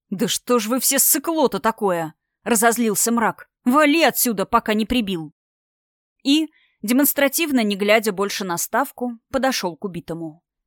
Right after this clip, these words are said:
Если бы не ужас в глазах пацана, вряд ли сумел бы себя заставить. А сейчас злость и раздражение взяли верх. Мрак вытащил из-под руки убитого обрез,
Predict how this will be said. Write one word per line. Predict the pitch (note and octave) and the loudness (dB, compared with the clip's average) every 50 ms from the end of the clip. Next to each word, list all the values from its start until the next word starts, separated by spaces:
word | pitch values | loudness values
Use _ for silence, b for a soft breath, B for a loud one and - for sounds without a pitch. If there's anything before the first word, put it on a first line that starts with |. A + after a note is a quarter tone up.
| _ _ _ - | _ _ _ -12
Если | - A#3+ D4 - - C4+ C4+ | -6 -4 -2 -2 0 -2 -2
бы | A3+ B3+ B3+ | -2 0 0
не | B3 C4 | 0 2
ужас | C4+ C#4+ D#4 C4+ B3+ A#3+ A3+ | 2 0 0 0 -2 -2 -2
в | A3 | -2
глазах | G3 A3 A3+ A#3 A3 C4+ C4+ - | 0 0 0 2 2 -2 -2 -4
пацана, | - A3 - - A#3+ A3+ A#3 C4 D4+ D#4 B3 - b b b b b b | -8 -8 -4 0 0 0 2 2 2 0 0 -2 b b b b b b
вряд | A3 B3 D4 F4 F4 | -2 2 2 2 2
ли | C#4 G#3 | 0 -4
сумел | - - G#3+ G3+ G3 F#3+ F3+ | -2 -2 -2 -2 -2 -4 -4
бы | F3+ E3 | -4 -4
себя | F3+ - A#3 G3 F#3+ | -4 -4 -2 -2 -2
заставить. | F3+ F#3+ G3+ - - - F3+ E3+ E3 - - - _ _ _ _ _ | -2 -2 -4 -4 -4 -4 -6 -8 -8 -10 -14 -14 _ _ _ _ _
А | - - | -8 -6
сейчас | G#3+ - - G#3 G3 - - A3+ A#3+ A#3 F#3+ | -4 -4 -4 -4 -6 -4 -2 0 0 0 -2
злость | F#3 F#3 F#3+ G#3+ A3+ - - G3 | -4 -4 -4 -4 -4 -4 -4 -4
и | F#3+ | -4
раздражение | G3+ F#3 E3+ G3 F#3+ F#3+ F#3 G3+ G#3+ A3+ A#3 A#3 A#3 A#3 | -4 -4 -2 -2 -2 -2 -2 -2 -2 -2 -2 -2 -4 -4
взяли | G3+ F3+ E3+ E3 D#3 D#3 | -6 -4 -4 -4 -4 -6
верх. | E3+ D#3 E3 D#3 D3+ - - - _ _ _ _ _ _ _ _ _ - | -8 -8 -8 -8 -8 -10 -16 -20 _ _ _ _ _ _ _ _ _ -6
Мрак | A3 A3+ B3 C4+ D4 D#4 D4 - | -2 0 2 2 2 2 0 -2
вытащил | A3+ B3+ C#4 - C4+ - - C4+ B3+ | -2 -4 -2 -2 -2 -2 -2 -4 -4
из-под | - - - - - B3 G#3+ C4 | -4 -4 -4 -4 -4 -4 -2 -2
руки | C4 A#3+ - - C#4+ | -2 -2 -2 -2 -2
убитого | C#4+ B3+ G#3 C4 B3+ - A#3+ A3+ A3+ A3+ | -2 -2 -2 -4 -4 -2 -2 0 0 0
обрез, | A3 G3 F3+ D#3+ D#3 - - | 0 -2 -4 -4 -4 -6 -6